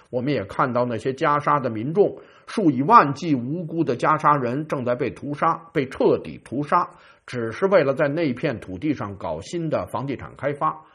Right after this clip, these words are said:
资金可以流入，每个人都在那儿可以发财。他接着说：“我们正在目睹一个完整的计划展开，实际上就是一个新的世界秩序，而是以一种新的商业运作模式，就像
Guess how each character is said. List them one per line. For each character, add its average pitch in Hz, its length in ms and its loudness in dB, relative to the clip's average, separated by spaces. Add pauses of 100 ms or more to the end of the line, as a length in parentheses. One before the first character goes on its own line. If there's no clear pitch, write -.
(160)
资 208 240 -4
金 185 240 -6
可 143 140 -4
以 156 100 -4
流 95 200 -6
入， 190 440 -4
每 95 220 -8
个 90 100 -8
人 120 160 -6
都 160 160 -2
在 151 140 -4
那 151 80 -4
儿 113 100 -4
可 - 160 -8
以 127 80 -6
发 - 240 -6
财。 - 380 -14 (640)
他 165 100 4
接 175 220 0
着 156 80 2
说 180 340 0 (300)
：“我 160 120 6
们 170 140 2
正 220 240 6
在 170 180 8
目 180 280 0
睹 110 200 -4
一 139 140 -4
个 156 120 0
完 127 340 0
整 92 180 -2
的 92 80 -8
计 127 180 -8
划 123 220 -2
展 67 260 -12
开， - 280 -6 (180)
实 175 240 -4
际 175 160 -2
上 139 240 -2
就 143 140 -2
是 120 100 -4
一 120 100 -4
个 151 120 0
新 170 240 -4
的 165 100 0
世 160 180 -4
界 143 200 -4
秩 156 260 -4
序， - 240 -12 (220)
而 160 160 4
是 170 100 -4
以 123 200 -4
一 160 100 -4
种 110 160 -6
新 185 280 -6
的 127 120 -2
商 190 360 -2
业 160 200 2
运 220 340 2
作 113 240 0
模 85 240 -10
式， - 240 -8 (880)
就 190 280 6
像 185 340 6